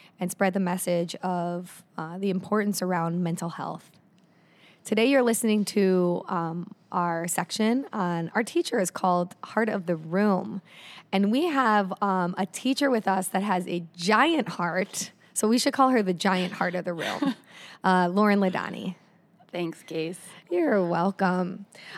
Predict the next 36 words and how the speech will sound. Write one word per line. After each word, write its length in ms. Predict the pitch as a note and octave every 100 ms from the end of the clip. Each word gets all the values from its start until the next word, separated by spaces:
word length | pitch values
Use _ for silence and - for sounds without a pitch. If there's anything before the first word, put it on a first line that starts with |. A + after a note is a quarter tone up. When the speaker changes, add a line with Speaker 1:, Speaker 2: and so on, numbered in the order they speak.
| -
Speaker 1:
Uh, 240 | G#3 G3+
so 180 | G3+ B3
nice 180 | B3 A3
to 80 | F#3
have 260 | F3 D#3
you. 220 | F3 F3+ F3+
Speaker 2:
It's 80 | -
great 240 | G#3 C4+
to 80 | A#3
be 140 | F3
here. 160 | A3+ F3
I'm 120 | E3
stoked. 480 | D#3+ F3 F3 - - _ -
Speaker 1:
Uh, 400 | F#3 F#3 F3 E3 B4+ A#4+ G4 -
Lauren 720 | G#3 G#3+ A3+ A#3+ C4+ C#4+ C#4
and 260 | - A3 G#3
I 460 | G3 F#3+ F#3+ F#3+ G3
have 140 | G3 F3+
known 380 | F#3+ F#3+ F#3+ G3+
each 260 | A3 -
other 400 | F#3+ F3+ F3+ F3+
since 1040 | - - G3 F3+ F3+ G3+ A3+ - - - - _ _ _ _ _
Speaker 2:
Since 240 | - F3+ E3
the 100 | E3
Royal 220 | E3 E3+
Oak 140 | F3
Studio 360 | - F3 F3+ F3
opened. 680 | E3 F#3 - D#3+ D#3 D#3 E3 A4+ G#4 F3
Speaker 1:
Day 160 | G3+
one. 280 | G3 E3+ E3+
Speaker 2:
Day 360 | E3 D#3+ F#3+ G#3
one. 580 | F3+ F3+ G#3+ G3+ D#3+ E3+
Speaker 1:
Day 220 | F#3 G3+
one. 380 | F3+ F3 E3+ -
Speaker 2:
Yeah, 180 | E3
man. 300 | G3+ F3+ F#3+